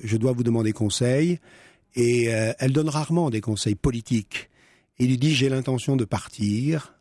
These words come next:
reconquérir l'Empire. » Et, euh, elle lui dit, « Permettez, mon fils,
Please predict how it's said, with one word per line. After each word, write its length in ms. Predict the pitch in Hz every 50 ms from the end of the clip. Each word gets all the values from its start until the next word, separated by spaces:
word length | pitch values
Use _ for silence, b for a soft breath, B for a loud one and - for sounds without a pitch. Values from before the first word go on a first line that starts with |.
| _ _ _
reconquérir 1120 | - - 135 135 - 135 113 - - 104 104 107 120 143 160 139 110 101 98 98 - _ _ _
l'Empire. » 680 | - 104 104 104 - - 127 147 180 185 165 123 98 b b b b b b b b b _ -
Et, 300 | 123 127 131 127 123 123 113
euh, 440 | 113 110 107 107 107 104 104 107 123 -
elle 160 | 127 127 123
lui 180 | 120 120 120 117
dit, « 160 | 120 139 147
Permettez, 440 | 131 143 120 120 117 117 110 - 123
mon 140 | 117 113 104
fils, 560 | - - - 135 123 110 - - - - b